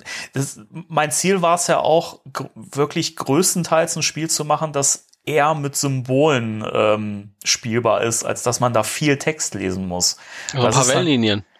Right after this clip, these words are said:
Speaker 1: Genau, so ungefähr. <laughs> Nein, aber das ist halt auch mal eine große Herausforderung, weil ei-, einerseits will ich halt schon ein Spiel haben, wo man sich in dieser Ghostbusters-Welt auch so ein bisschen,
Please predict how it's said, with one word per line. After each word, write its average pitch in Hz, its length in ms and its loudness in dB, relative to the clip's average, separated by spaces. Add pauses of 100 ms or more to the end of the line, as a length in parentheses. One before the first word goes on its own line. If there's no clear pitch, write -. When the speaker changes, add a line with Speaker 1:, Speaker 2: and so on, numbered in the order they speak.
(760)
Speaker 1:
Genau, 90 260 -10 (140)
so - 200 -6
ungefähr. 123 400 2 (380)
<laughs> - 400 -6
Nein, 123 200 0
aber 135 100 4
das 131 200 -2
ist 127 120 -2
halt 135 140 0
auch 123 80 0
mal 139 80 0
eine 135 120 -2
große 127 260 0
Herausforderung, 110 640 0
weil 110 400 2
ei-, - 240 -4 (100)
einerseits 160 640 2
will 151 100 -2
ich 147 160 -4
halt 131 140 0
schon 143 220 -4
ein - 20 -10
Spiel 139 300 -2
haben, 135 220 2
wo 123 60 -6
man 131 180 -2
sich 131 180 -6
in 131 80 -8
dieser 120 200 -2
Ghostbusters-Welt 131 840 0
auch 135 80 0
so - 120 0
ein 131 100 -2
bisschen, 131 440 2